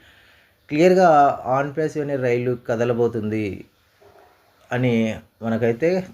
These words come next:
చెప్తా ఉన్నారు. మీ బ్యాగులు ప్యాక్ చేయబడ్డాయి. చూడండి, ఇక్కడ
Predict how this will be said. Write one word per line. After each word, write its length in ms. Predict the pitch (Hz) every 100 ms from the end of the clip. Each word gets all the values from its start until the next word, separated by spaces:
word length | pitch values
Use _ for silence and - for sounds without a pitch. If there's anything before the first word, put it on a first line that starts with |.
| 127
చెప్తా 260 | 110 117
ఉన్నారు. 540 | 110 104 101 98 101 95 - _ _ _ _ _ _ _ _ _ _ _ _ _ _ _ _ _ _ _ _ 131
మీ 140 | 143
బ్యాగులు 440 | 135 135 131 151 156
ప్యాక్ 420 | - 135 131 151
చేయబడ్డాయి. 800 | 139 131 127 120 117 120 110 90 90 - _ - - 143
చూడండి, 300 | 139 127 113
ఇక్కడ 340 | 107 131 127